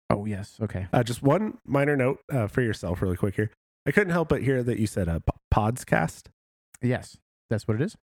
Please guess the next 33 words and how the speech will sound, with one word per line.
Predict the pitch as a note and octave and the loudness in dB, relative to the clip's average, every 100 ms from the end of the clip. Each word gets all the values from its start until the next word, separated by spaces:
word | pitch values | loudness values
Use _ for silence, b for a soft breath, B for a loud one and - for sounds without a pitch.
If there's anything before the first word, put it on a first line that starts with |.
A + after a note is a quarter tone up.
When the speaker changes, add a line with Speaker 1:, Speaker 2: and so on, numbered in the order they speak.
| _ | _
Speaker 2:
Uh, | A2 G2+ F#2+ - _ _ _ - - | -4 -2 -4 -6 _ _ _ -10 0
you're | C#3+ | 0
close. | - G#2 D2+ - - _ | 2 2 2 -4 -18 _
You're | - B2+ | -2 0
close. | - - - | 0 -4 -4
It's, | A2+ - | -6 -2
it's | B2 - | -6 -2
just, | - A#2 - | -2 -2 -2
uh, | A2+ G2 F#2 _ _ _ _ _ - | 0 0 -2 _ _ _ _ _ -6
it's | A2+ - - - _ _ _ - | -6 -6 -18 -20 _ _ _ -2
no | B2+ A2 | 2 2
S. | G2 - - _ _ _ _ _ _ _ _ | 0 -4 -14 _ _ _ _ _ _ _ _
Speaker 1:
No | A2 - | -4 -2
S. | A2 G#2+ - - _ _ _ | -4 -4 -8 -18 _ _ _
Podcat. | - G#2 G2+ F#2+ - _ _ G#2+ F#2+ - _ _ _ - - - | -2 0 -2 -4 -12 _ _ -8 -6 -10 _ _ _ -16 -16 -6
Speaker 2:
I'm | A2 | -4
sorry. | G#2+ F#2+ F2+ | 0 0 -2
It's | - - - | -6 -14 -14
the, | - A2+ - D#3 | -2 0 2 -2
E-, | - - _ _ _ _ _ _ _ | -4 -20 _ _ _ _ _ _ _
I'm | A2 | -2
sorry. | - F2 | 2 2
No, | G2+ F2+ | 2 2
it's | G2 - | 0 -2
the | - A2 G2+ | 0 2 2
S | D#3 D#3 - | 0 0 0
in | |
the | A#2+ | 0
middle | G2 E2 | 2 0
that | D2 D2+ | -4 -6
you | - | -6
don't | C#2+ C#2 | -6 -6
need. | D2+ C2+ | -6 -6